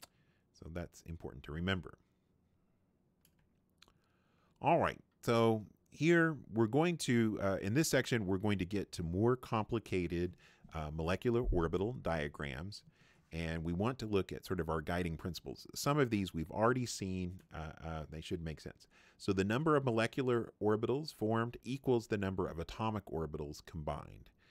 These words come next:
So however many orbitals you put in, that's how many M Os you're gonna get out. It's sort of like a conservation of orbitals. Atomic orbitals combine with other atomic orbitals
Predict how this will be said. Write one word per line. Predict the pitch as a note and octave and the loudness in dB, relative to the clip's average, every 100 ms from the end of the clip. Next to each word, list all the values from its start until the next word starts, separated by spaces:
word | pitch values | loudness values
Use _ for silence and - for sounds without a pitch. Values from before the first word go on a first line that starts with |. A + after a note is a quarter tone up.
| _ - | _ -10
So | - F2+ | -4 -2
however | G#2 G#2+ C3+ C#3+ | 2 4 4 4
many | C3 A#2+ | 2 4
orbitals | A2+ A#2 A2 G2+ - | 6 6 6 2 2
you | E2+ | -4
put | A#2 F#2+ | 0 2
in, | F#2 A2+ D3 C3 E2+ | 2 0 -6 -10 -6
that's | G2+ A2+ - | -4 -4 -4
how | A2 | -2
many | G2 E2+ - | -2 -4 -4
M | F#2 F2+ - | -4 -2 0
Os | F#2+ F#2 D2+ F2 - - | 2 2 0 -4 -6 -6
you're | D#2+ E2+ | -2 -2
gonna | D2+ D2 | -2 -6
get | D2+ - C#2+ | -8 -10 -12
out. | C#2+ - _ _ _ - _ - | -14 -18 _ _ _ -20 _ -12
It's | E2+ - | -6 0
sort | C#3 C#3 | 4 6
of | A#2 | 6
like | G2+ F#2 - | 4 0 -4
a | E2+ | -6
conservation | - A2 A2 G#2+ F#2 F2+ F2+ E2+ D#2 | -2 0 2 2 2 0 0 -4 -6
of | - D2 - | -8 -10 -6
orbitals. | D#2+ - - - - - _ _ _ _ _ _ _ _ _ _ _ _ _ _ _ _ _ - _ _ _ | -6 -6 -14 -16 -16 -16 _ _ _ _ _ _ _ _ _ _ _ _ _ _ _ _ _ -20 _ _ _
Atomic | - - D#3 G3+ G3 - | -14 -6 -4 0 -2 2
orbitals | A2 A2 F2+ E2 F#2 A#2 - | 4 4 4 4 2 0 -6
combine | - G2+ F#2+ F#2 | -6 0 2 2
with | F2 - - | 0 -2 -2
other | D3+ D#3+ A2+ | 2 4 4
atomic | F2+ F#2+ E2 D#2+ | 2 -4 -6 -6
orbitals | D#2 D#2 D#2 E2 D#2+ | -6 -6 -4 -6 -6